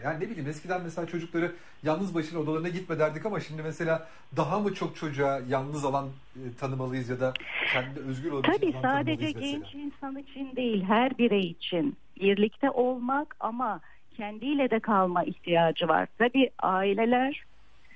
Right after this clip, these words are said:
Speaker 2: sosyal izolasyon döneminde bir arada olunca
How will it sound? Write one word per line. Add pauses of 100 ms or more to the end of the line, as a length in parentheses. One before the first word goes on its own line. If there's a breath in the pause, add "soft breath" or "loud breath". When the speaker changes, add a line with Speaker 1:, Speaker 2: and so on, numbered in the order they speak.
(140 soft breath)
Speaker 2:
sosyal
izolasyon
döneminde
bir
arada
olunca